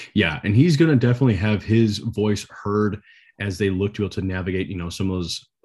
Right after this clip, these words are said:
unfortunate contracts. And I will say unfortunate because some of them are, you know, Patrick Kane is still definitely paying dividends. Um, Jonathan Toews is still paying dividends here in his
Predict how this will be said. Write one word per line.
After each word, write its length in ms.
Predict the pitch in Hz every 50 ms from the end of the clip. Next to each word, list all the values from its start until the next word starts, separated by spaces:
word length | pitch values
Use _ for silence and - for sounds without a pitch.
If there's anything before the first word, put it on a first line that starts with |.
| - - -
unfortunate 920 | 95 98 95 92 92 87 - _ - 98 98 90 - - 98 95 - -
contracts. 540 | - - 95 90 87 - 92 87 85 - -
And 80 | 92
I 20 | 90
will 120 | 92 95 87
say 160 | - 101 90
unfortunate 520 | 87 87 - - 90 80 - - 82 80 -
because 320 | 95 - 87 87 - -
some 140 | - 95 90
of 60 | 87
them 160 | 82 82 82 - -
are, 300 | 82 80 80 78 76 - _ - - - - - - _
you 120 | - 92
know, 360 | 87 82 82 80 82 - - - -
Patrick 300 | - 113 123 - 135 117
Kane 280 | - 113 110 107 107 104
is 200 | 101 95 - -
still 280 | - 117 107 104 98
definitely 400 | 95 90 101 95 - - 98 95 87 -
paying 260 | 98 98 98 95 92
dividends. 540 | 85 98 90 95 90 95 92 92 92 95 - _ - - - _ _ _ -
Um, 280 | 95 87 85 82 85
Jonathan 320 | 85 - 107 107 110 104 92
Toews 220 | 92 98 101 90
is 80 | 92 85
still 120 | - 92 85
paying 280 | - - 98 95 95
dividends 360 | 87 98 87 85 92 90 90
here 180 | - 98 95 -
in 80 | - 95
his 120 | 95 92